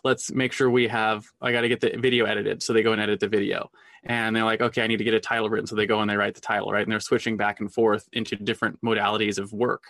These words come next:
And what we try to do is we try to build systems where all the decisions for a, for something that a robot's going to handle are already handled, right?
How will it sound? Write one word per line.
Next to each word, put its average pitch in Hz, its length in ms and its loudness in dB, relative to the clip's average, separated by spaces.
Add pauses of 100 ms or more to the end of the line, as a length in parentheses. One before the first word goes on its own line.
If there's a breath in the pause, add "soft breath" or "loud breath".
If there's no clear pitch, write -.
(480 loud breath)
And 123 240 2
what 120 140 4
we 143 100 2
try 147 180 0
to 123 80 2
do 113 200 2
is 104 100 0
we 117 100 0
try 110 300 0
to 107 160 -4
build 107 240 2
systems 104 580 -2
where 107 460 2 (340 loud breath)
all 147 200 4
the 135 80 4
decisions 123 760 2
for 139 440 4
a, - 140 -2 (360)
for 147 180 2
something 131 240 0
that 120 140 4
a 110 60 6
robot's 123 500 2
going 117 340 0
to 113 60 -6
handle 117 480 0 (240 loud breath)
are 127 120 0
already 120 360 2
handled, 113 420 -4 (320)
right? 113 200 0